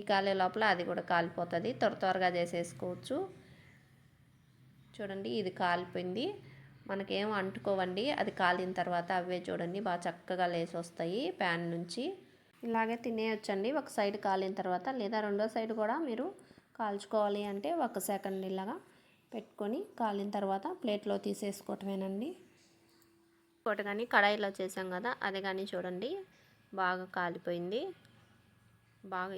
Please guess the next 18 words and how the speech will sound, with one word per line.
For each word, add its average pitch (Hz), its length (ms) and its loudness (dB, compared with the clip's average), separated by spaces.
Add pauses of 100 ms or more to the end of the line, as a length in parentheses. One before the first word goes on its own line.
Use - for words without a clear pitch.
(120)
ఈజీగా 185 380 -2 (920)
కూడా 202 220 -2
వచ్చేస్తుందండి. 180 760 -4 (2000)
పెనం 196 340 -4
మీదైనా 180 340 -2 (120)
కడాయిలో 180 440 -2
అయినా 170 180 -4 (920)
రెండో 185 220 -2 (100)
సైడ్ 185 260 -2
కానీ 185 180 -4 (100)
ఇలా 185 140 -4 (100)
తిప్పేసుకొని 170 680 -6 (1000)
ఒక - 160 -12 (100)
సెకండ్ 190 340 -4 (200)
ఇలా 175 160 -4 (180)
కాలనిచ్చి 175 560 -4 (1400)
ప్లేట్లో 208 320 -4 (140)
తీసుకోవటమేనండి. 185 840 -4